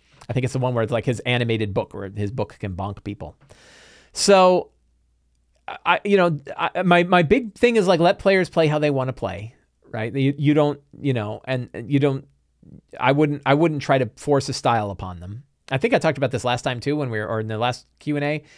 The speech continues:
we were talking about, like, trying to get them to role play more among each other. I mean, like, you can, you can sort of set the si-, the stage for that, but, like, the players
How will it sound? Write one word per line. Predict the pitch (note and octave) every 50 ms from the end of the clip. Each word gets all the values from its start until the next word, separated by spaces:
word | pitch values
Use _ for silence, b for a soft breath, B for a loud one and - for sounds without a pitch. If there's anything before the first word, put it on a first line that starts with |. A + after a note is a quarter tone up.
| b b -
we | C3+
were | C#3+
talking | - C#3+ C#3+ B2+
about, | C3 B2+
like, | B2 A2+ -
trying | - C#3+ C3 C3
to | B2+
get | B2+ B2+
them | B2 B2+ A2+
to | A2+
role | A2+ A2+ A#2
play | A2 - B2+
more | B2 B2 B2 B2+
among | B2+ B2+ B2+ C3
each | C#3+ C#3 -
other. | D#3+ D#3+ E3+ E3+ E3 B B B B B B -
I | - - -
mean, | - A3+ B3 A3+
like, | A#3 B3 A3 - -
you | G#3 G#3+ G#3
can, | - A#3+ B3 A#3+ G#3
you | G3 G3+
can | G3+ B3 A3
sort | - D4 D#4 D4
of | -
set | - - A3 -
the | - D#3
si-, | - - G3
the | D3 - D3+ C3+
stage | - - G#3 A3+ G#3+ -
for | - B2
that, | G2+ F2+ F#2+ -
but, | D3+ - - D3+
like, | E3+ E3+ - -
the | E3
players | - B3 D4 E4 D4 A#3+ -